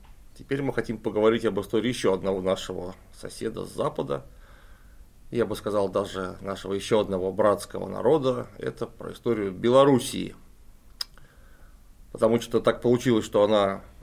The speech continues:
оказалась вдруг, внезапно вне нашей страны, но все равно мы ее очень любим, и, э, я считаю, что мы должны осветить своим вниманием и ее историю тоже. Но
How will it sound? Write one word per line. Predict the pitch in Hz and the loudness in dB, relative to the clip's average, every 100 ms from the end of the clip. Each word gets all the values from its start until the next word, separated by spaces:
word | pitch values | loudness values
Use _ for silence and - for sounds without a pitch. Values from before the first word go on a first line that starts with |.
| - | -8
оказалась | 107 107 101 92 92 - - - | -2 2 4 4 0 -12 -18 -20
вдруг, | - 110 120 110 - | -10 2 2 2 -2
внезапно | 104 104 92 101 | 2 4 4 2
вне | 104 127 117 | 2 4 6
нашей | 92 - 92 | 4 -2 -8
страны, | 98 110 170 233 226 - - - | -4 0 2 2 -2 -14 -20 -4
но | 120 | 0
все | 185 - | 2 4
равно | 131 151 | 4 6
мы | 113 | 6
ее | |
очень | 110 123 | 4 4
любим, | 117 175 127 95 | 2 4 2 2
и, | - 123 117 104 95 | 0 0 2 0 -2
э, | - - - - - | -2 -4 -6 -10 -8
я | - 110 | -2 -2
считаю, | - 107 143 127 | 0 0 2 2
что | - 101 | -2 -6
мы | 95 117 | -6 -6
должны | 98 95 110 117 - - - - - | -6 -6 -8 -8 -12 -20 -20 -20 -8
осветить | - - 95 123 - | -6 -6 -8 -8 -8
своим | 95 98 98 | -6 -6 -4
вниманием | 92 95 131 147 120 - | -4 0 2 2 0 0
и | |
ее | 127 101 131 156 - | 0 2 4 2 -2
историю | 117 113 117 117 110 98 - - - - | -2 4 4 4 2 0 -6 -20 -20 0
тоже. | 127 120 101 87 92 - - | 4 6 6 0 -6 -12 -14
Но | - 90 | -6 -6